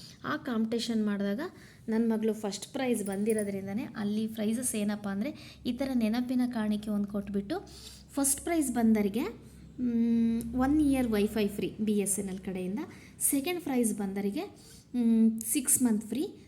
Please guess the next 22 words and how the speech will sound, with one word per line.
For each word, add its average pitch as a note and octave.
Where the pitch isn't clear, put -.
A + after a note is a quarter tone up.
ಥರ್ಡ್ E4+
ಪ್ರೈಸ್ B3+
ಬಂದವರಿಗೆ G#3+
ತ್ರೀ D4
ಮಂತ್ಸ್ A#3+
ಫ್ರೀ, G#3+
ಈ A#3
ರೀತಿ B3
ಆಫರ್ G#3
ಎಲ್ಲ G3+
ಇಟ್ಟಿರ್ತಾರೆ G3
ಇಯರ್ಲಿ. G3
ಅದು C#4+
ಒ-, A3+
ಒನ್, A#3
ಎಲ್ A#3+
ಕೆ D4+
ಜಿಯಿಂದನೂ B3+
ಬಿಗಿನರಿಂದನೂ C4+
ಮಕ್ಕಳು A3+
ಡ್ರಾ G#3
ಮಾಡ್ತಾರೆ. G#3+